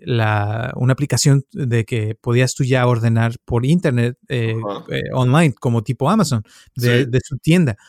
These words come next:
Speaker 1: Bueno, nomás hicieron eso y las ventas se fueron, se
Speaker 2: Por arriba.
Speaker 1: cuatriplicaron, o sea, sí, eh, fue increíble. Eh, empezaron también a tener lo que llaman curbside assistant, que te
Speaker 2: Ajá.
Speaker 1: puedes ir a, a, a estacionar enfrente de la, de una tienda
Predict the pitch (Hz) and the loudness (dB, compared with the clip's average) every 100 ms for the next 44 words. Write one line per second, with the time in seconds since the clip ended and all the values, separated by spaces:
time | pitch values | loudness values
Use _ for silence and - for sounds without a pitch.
0 | _ - 147 127 127 156 190 190 196 185 | _ -2 0 2 2 2 0 0 0 2
1 | 147 147 - 180 - - 131 123 113 131 | 2 0 -2 -4 -4 -4 0 0 0 0
2 | 147 165 - 117 - 135 143 156 - - | 0 -2 -4 -4 -2 0 2 0 -6 -6
3 | 135 120 - 110 101 104 107 139 127 117 | -4 -2 -4 -4 -2 -2 0 0 0 -2
4 | - 113 - - - 170 143 123 139 151 | -4 -6 -6 -10 0 2 2 2 0 0
5 | 160 147 147 143 151 _ _ - - - | 0 0 2 0 -2 _ _ -20 -12 -4
6 | 135 123 123 123 117 143 143 139 135 139 | 0 0 0 -2 -2 0 2 2 2 2
7 | 131 127 127 156 135 120 127 131 127 - | 0 0 -2 -2 -4 -2 0 0 0 0
8 | 139 - - 123 127 131 127 - 123 - | -2 -2 -2 0 0 -2 -6 -6 -6 -4
9 | 147 165 _ _ _ - 127 113 101 139 | -6 -6 _ _ _ -4 -2 -2 0 2
10 | 139 135 139 131 131 135 117 110 107 113 | 2 2 2 2 0 -2 -2 -2 -4 -8
11 | - - 127 113 107 - 127 - 131 139 | -12 -8 -4 -4 -6 -10 -8 -6 -2 0
12 | 170 185 185 185 180 147 160 170 180 165 | 0 -2 -2 -4 -2 0 0 2 0 0
13 | 165 208 | 0 -4